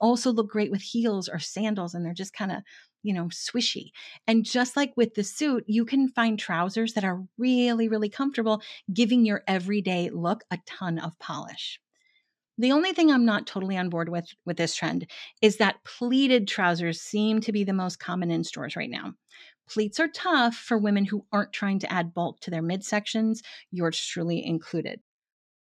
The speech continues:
But remember that not all pleats are created equal. Their forward pleats look very different than reverse pleats, and where the pleat actually starts makes a difference too. So before you dismiss pleated trousers out of hand completely,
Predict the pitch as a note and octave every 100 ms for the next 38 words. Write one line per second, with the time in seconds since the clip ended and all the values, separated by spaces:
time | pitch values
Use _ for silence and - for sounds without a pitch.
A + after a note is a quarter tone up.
0 | - A3+ A3+ A#3 A3+ B3 C4 B3+ G#3 F#3+
1 | F#3 - F3 F3 F3 G3+ F3+ F3+ E3 F#3
2 | E3 E3+ F3 E3+ - G3+ - - - F3
3 | - _ - F3 - A#3+ C4 A#3 F3 -
4 | F3+ D3+ F#3 F3 F3 E3 F#3+ G3 F#3 E3
5 | F3 F3 F3 F3 E3+ F#3+ G#3 - F3 C3
6 | - - F3+ E3+ F3 G3+ A3 A3 - A#3
7 | G#3 F#3 F#3+ - F3+ D#3+ - - F3 G3+
8 | C4 - F#3 - E3+ E3 D#3+ D#3+ - -
9 | - - - - - - A#3 G#3+ G3 G#3+
10 | G3+ - _ A#3 A#3+ C4+ C#4+ A#3+ A#3+ A3
11 | A3+ A3+ G3+ G3 G3 - _ - G#3 G#3+
12 | G#3 G#3+ F3+ F3 E3+ F3+ E3+ F#3 E3+ E3+
13 | E3+ - E3+ G#3+ A3+